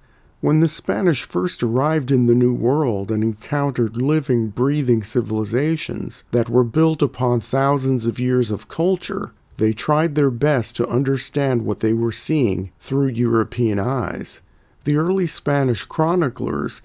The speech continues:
in what would later be the nation of Mexico were educated clergy and conquistadors who tried to make sense of the complex religious beliefs of the indigenous by trying to classify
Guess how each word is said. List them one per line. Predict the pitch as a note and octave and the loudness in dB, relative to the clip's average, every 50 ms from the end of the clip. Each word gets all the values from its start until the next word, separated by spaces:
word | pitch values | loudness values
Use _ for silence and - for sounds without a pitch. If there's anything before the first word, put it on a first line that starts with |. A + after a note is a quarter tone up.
| _ - | _ -4
in | - B2 C3+ C3+ | 0 0 2 4
what | C3+ C#3+ - D3 | 4 2 2 0
would | B2+ C3 A#2 B2+ | -4 -2 0 2
later | C3+ C3+ C3 B2 B2+ B2+ | 4 4 4 4 2 2
be | A#2 A2 A#2+ B2+ B2+ | 2 0 -2 -2 -2
the | A#2 A2 A2+ | 0 0 0
nation | A2+ A#2 A#2+ B2 B2 A#2+ A#2 - - A2+ G#2 | 2 4 4 4 4 2 0 -2 -2 -2 -2
of | F2+ E2+ F#2 | -2 -4 -4
Mexico | G2+ A#2 D#3+ F3+ - - - G2 - - F#2 - - | -4 -2 -2 -4 -6 -6 -10 -10 -8 -6 -6 -4 -4
were | - F#2 G2+ - - | -4 -2 -4 -4 0
educated | - B2+ D3 C#3+ C#3 D#3 C#3+ - - D#3+ D#3+ D3 D#3 C3 - | 0 0 0 0 -2 -6 -8 -4 -4 -2 -2 -2 -2 -4 -6
clergy | - - - E3 F3 F3 E3 B2+ A2+ A2+ G#2+ G2+ G#2 G2+ - - - | -10 -4 -2 2 2 2 2 0 -2 -2 -2 -2 -4 -8 -10 -4 -4
and | A2+ A#2 - | -4 -2 0
conquistadors | - C#3 B2 - - - E3+ F3 E3 - - G#2+ F#2+ - - - - - - D#2 - - - _ - - _ - | -2 -2 -2 -2 -2 -2 -2 -2 -2 -2 -4 -4 -4 -4 -4 -4 -4 -4 -4 -6 -8 -10 -14 _ -20 -20 _ -6
who | - C3+ A#2+ | -6 -4 -4
tried | - - D3 C#3 C#3+ C3+ - | -2 0 0 2 0 0 0
to | - D#3+ | 0 2
make | D#3+ D#3 D#3 D3+ - | 2 2 2 0 -2
sense | - - - B2+ A#2+ A#2+ A#2+ - | -4 -2 0 2 0 0 0 -2
of | A#2+ A2+ A2+ | -4 -4 -4
the | A2+ A#2+ | -4 -4
complex | - - - A#2+ A#2+ B2 B2 - C#3+ C3+ C3 - - - | -4 -4 -2 -2 -2 -2 -2 -2 -2 -2 -2 -2 -6 -6
religious | B2 A2 A#2 B2+ C3+ D3+ D#3 C3+ C3+ B2+ - - | -2 -2 0 2 2 0 0 0 -2 -2 -2 -4
beliefs | - - G#2 G#2 G2+ G2+ G2 F#2+ F#2+ - - - - - - | -6 -4 -2 -2 0 0 -2 -2 -4 -6 -8 -10 -10 -6 -4
of | C3+ B2 A2+ A#2+ | -4 -4 -2 0
the | C#3 C3 C3 | 0 2 2
indigenous | B2 A#2+ A#2+ C3 C#3 C#3+ C3 - A2 F2 F#2 F#2 F2 F2 - - - - | 2 2 0 0 -2 -2 -2 -2 -2 -2 0 0 -2 -4 -6 -10 -14 -10
by | - A2+ A2+ | -6 -6 -6
trying | A2+ - - D3+ D3 D3 D3+ C3 | -6 -2 0 0 2 2 0 0
to | C3+ B2+ | -2 -4
classify | - - C#3+ C3 B2+ B2+ B2 - C3+ B2 - - B2+ B2 B2 B2 B2 B2+ B2+ | -4 -2 -2 -2 0 0 -2 -2 -4 -6 -4 -4 -2 -2 -2 -2 -2 -4 -6